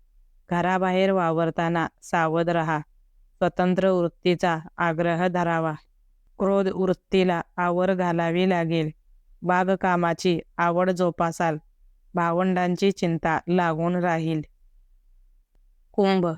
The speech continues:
योग्य संधीचा लाभ घ्यावा लागेल. वैचारिक धोरण बदलून पहावे. मनाचा तोल सांभाळावा. दिवस काहीसा धावपळीत जाईल.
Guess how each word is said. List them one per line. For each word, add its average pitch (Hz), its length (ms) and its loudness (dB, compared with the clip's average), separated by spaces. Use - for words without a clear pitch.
योग्य 190 380 2
संधीचा 180 600 0
लाभ 185 320 0
घ्यावा 175 440 -2
लागेल. 170 460 -2
वैचारिक 180 600 0
धोरण 175 420 0
बदलून 175 480 0
पहावे. 165 480 -2
मनाचा 180 520 0
तोल 175 200 2
सांभाळावा. 170 840 -2
दिवस 180 440 2
काहीसा 175 600 0
धावपळीत 175 640 -2
जाईल. 165 400 0